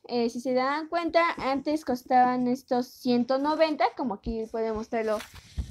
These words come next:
perfectamente este tomo, pero y, eh, lo que esperábamos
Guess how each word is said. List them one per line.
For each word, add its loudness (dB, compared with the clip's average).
perfectamente 2
este 8
tomo, 0
pero 6
y, 0
eh, 4
lo 4
que 6
esperábamos 6